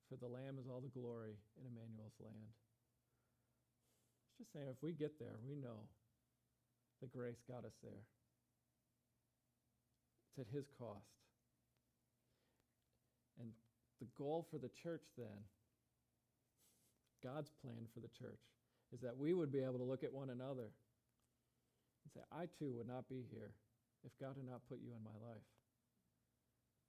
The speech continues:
To pop that bone back into place, to set it, to restore me, to stand next to me and cry, to have big shoulders.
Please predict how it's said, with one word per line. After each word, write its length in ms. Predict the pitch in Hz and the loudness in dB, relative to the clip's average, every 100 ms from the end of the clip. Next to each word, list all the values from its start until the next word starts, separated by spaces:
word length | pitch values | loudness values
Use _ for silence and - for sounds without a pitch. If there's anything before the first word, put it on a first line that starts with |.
| _ _ _ | _ _ _
To 60 | - - | -16 -2
pop 240 | 147 143 | 0 4
that 240 | 151 139 131 | 6 6 6
bone 320 | 143 143 127 | 4 4 2
back 240 | 127 131 | 2 0
into 140 | 135 123 | -2 -2
place, 420 | - 139 123 - - - _ - | 2 2 2 -2 -14 -20 _ -8
to 80 | 147 | -8
set 300 | - 139 135 | -2 2 2
it, 140 | 127 - - _ _ _ _ _ - | 0 -4 -20 _ _ _ _ _ -4
to 80 | 139 | 0
restore 480 | 131 - 131 139 | 0 0 0 2
me, 240 | 131 113 110 - - _ _ _ _ _ _ _ _ _ _ _ _ _ _ _ _ _ _ _ _ _ - - | 0 -2 -6 -12 -20 _ _ _ _ _ _ _ _ _ _ _ _ _ _ _ _ _ _ _ _ _ -20 -6
to 60 | 156 | -4
stand 320 | - 156 151 | 6 8 8
next 220 | 151 147 | 4 2
to 80 | 156 | 0
me 140 | 147 | 0
and 100 | 135 | 0
cry, 400 | 123 110 120 123 120 - - - _ _ _ _ _ _ - - _ _ _ _ _ _ _ | -2 -4 -4 -2 -4 -8 -16 -20 _ _ _ _ _ _ -20 -20 _ _ _ _ _ _ _
to 60 | 135 123 | -4 0
have 140 | 143 | 2
big 120 | 143 135 - | 2 2 0
shoulders. 400 | 123 117 117 | -2 0 -2